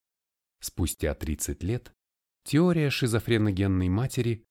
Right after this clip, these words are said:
утратила свои позиции. В тысяча девятьсот восемьдесят втором году австралийский психиатр Гордон Паркер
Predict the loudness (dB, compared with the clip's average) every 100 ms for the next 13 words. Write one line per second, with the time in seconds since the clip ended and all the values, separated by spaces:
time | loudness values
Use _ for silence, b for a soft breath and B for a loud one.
0 | _ _ -2 0 0 0 0 0 0 0
1 | 0 0 -2 -2 -6 -8 -8 -8 -10 -16
2 | _ _ _ _ _ _ _ _ _ _
3 | _ _ _ -14 -4 -4 -4 -6 -4 -2
4 | -2 -2 -2 0 -2 0 -2 -2 -8 -4
5 | -2 0 -2 -2 -2 -2 -2 _ _ _
6 | _ _ -2 0 0 0 2 0 -2 -4
7 | -4 -4 0 2 2 0 -4 -6 _ _
8 | 2 2 4 0 0 -2 -4 -8 -10